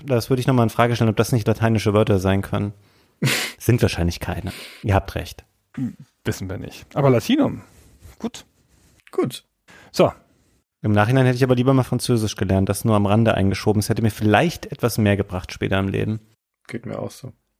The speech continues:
Speaker 2: Das stimmt auch nicht. Das ist auch überschätzt. Ich hab Französisch gemacht und das Einzige, was Französisch mir eingebrockt hat, ist, dass ich dann an der Uni noch Latein machen musste zur Strafe. <laughs> Hätte ich's mal lieber andersrum gemacht.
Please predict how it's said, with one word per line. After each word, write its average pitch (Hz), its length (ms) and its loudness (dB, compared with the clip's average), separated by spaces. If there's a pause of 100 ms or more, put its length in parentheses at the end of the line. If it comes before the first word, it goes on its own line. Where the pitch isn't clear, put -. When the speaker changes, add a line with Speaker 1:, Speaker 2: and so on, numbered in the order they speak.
(200)
Speaker 2:
Das - 60 -6
stimmt - 280 -2
auch 104 140 -2
nicht. - 320 -10
Das 120 140 -2
ist 123 100 -2
auch 143 180 2
überschätzt. 120 460 -2
Ich - 60 -2
hab 120 120 -2
Französisch 131 440 0
gemacht 117 360 -2
und 113 220 -4
das 117 160 0
Einzige, 123 400 2
was 117 300 -2 (280)
Französisch 120 420 -2
mir 123 180 0
eingebrockt 139 580 2
hat, 151 240 -2
ist, 123 160 -6
dass 123 140 -2
ich - 40 -12
dann 120 140 -2
an 131 140 -2
der 139 100 2
Uni 156 140 4
noch 135 120 2
Latein 120 340 0
machen 113 200 -4
musste 117 240 -8
zur - 140 -6
Strafe. 113 420 -6 (260)
<laughs> - 300 -16
Hätte 170 140 2
ich's 180 100 -2
mal 151 100 4
lieber 131 200 4
andersrum 110 400 -4
gemacht. 107 320 -10